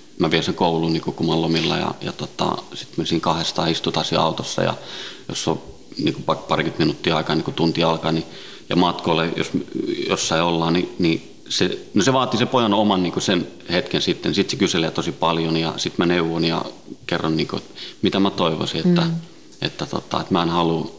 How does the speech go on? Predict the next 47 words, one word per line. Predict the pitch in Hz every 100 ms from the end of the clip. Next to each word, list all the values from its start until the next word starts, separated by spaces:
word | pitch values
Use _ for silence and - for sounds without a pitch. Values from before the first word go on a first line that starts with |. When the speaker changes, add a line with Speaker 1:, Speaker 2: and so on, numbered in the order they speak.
| -
Speaker 1:
että | 78 - 78
niinku | 78
sä | -
tavallaan | - 78 80
jatkat | 80 - -
tätä | 73
samaa, | 78 87 80
että | 76 76
kun | 85
mä |
oon | 85
käynyt | 82 87 82 -
tavallaan | 80 80 80
tän | 82 80
varjopuolen | 85 85 80 80 78
elämästä, | 80 80 78 - - - - - - - -
niin | 80 78
että | 71 -
se |
olisi | 82
viisautta | 92 82 80 73 80
niinku | 78 -
tavallaan, | 85 80 78
että | 80 80
mä | 82
en |
halua | 90 87 82
susta | 95 82 -
samanlaista. | 85 76 76 76 - - - - -
Speaker 2:
Mm. | 156 -
Speaker 1:
Että | - - 87
mä |
haluan | 85 85
susta | 87 - 85
niinku | 82
paremman | 87 80 80 80
ihmisen, | 80 80 80
että | 78 - - - - - - - - - - - - - - - -
tie, | 101 87
tie | - - - 101
veisi | 92 -
vähän | 101 95
niinku | 85
parempaan | 92 87 - 82
suuntaan | 87 82 82 82
tavallaan, | - - 50 -
että | -